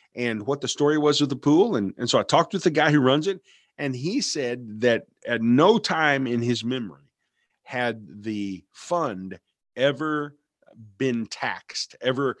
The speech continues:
had anyone try to make demands on it during all the time that he knew of. He couldn't even tell me the last time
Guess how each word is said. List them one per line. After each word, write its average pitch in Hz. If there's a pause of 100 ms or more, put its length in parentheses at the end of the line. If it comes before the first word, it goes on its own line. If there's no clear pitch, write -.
(440)
had 127
anyone 135
try 113
to 113
make 104
demands 101
on 82
it 80 (320)
during 95
all 107
the 101
time 92
that 82
he 95
knew 87
of. 76
He 117
couldn't 113
even 90
tell 117
me 92
the 82
last 92
time 92